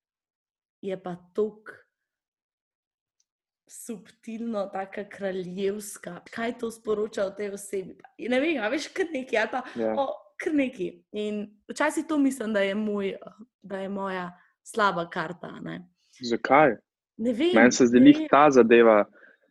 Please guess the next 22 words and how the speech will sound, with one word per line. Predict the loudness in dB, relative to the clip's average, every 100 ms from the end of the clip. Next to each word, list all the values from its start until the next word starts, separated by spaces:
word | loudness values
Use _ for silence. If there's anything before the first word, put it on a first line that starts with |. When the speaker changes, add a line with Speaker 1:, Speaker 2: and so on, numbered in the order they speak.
| _ _ _ _
Speaker 2:
to, | 8 8 8
kar | 4 2
naredi | 2 0 2 4 6
dejanske | 6 6 4 2 -4 -4
pogovore | 0 4 6 6 4 4 0 -6 -18 _ _ _ _ _ _ _ _
dobre, | 6 6 6 0 0 -8 _ _ _ _
ker | 2 4 2 -4 _ _ _ _ _ _ _ _ _
jaz | 4 4 4
osebno | 2 4 4
vidim, | 2 2 0
kadarkoli | 2 4 4 6 6 6
začnem | 0 0 0 0 -2
o | -2 2
neki | 2 0 -4 -2 0
zadevi | 2 6 6 6
govoriti, | 4 4 4 6
pa | 6
res, | 6
ko | 4 2
mi | 2
je | 2 4
ful, | 6 6